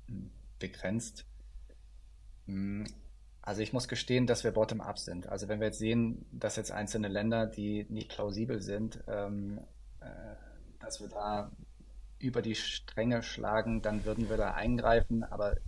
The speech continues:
grundsätzlich, also wenn uns ein Emittent gefällt und sonst nichts dagegen spricht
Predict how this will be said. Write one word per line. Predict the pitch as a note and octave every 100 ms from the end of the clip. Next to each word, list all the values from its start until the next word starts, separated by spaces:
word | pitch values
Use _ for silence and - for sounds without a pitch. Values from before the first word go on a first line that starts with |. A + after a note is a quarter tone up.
| -
grundsätzlich, | F#2 A2+ C3+ C#3+ C3 B2+ -
also | G#2+ G#2
wenn | G#2+
uns | A2+ -
ein | G#2+
Emittent | G#2+ G#2 - A2 -
gefällt | F#2+ - G#2+ D3
und | - G#2
sonst | G#2+ A2+ -
nichts | A2 -
dagegen | G2+ G2 A2+
spricht | G#2+ - A#2 A2+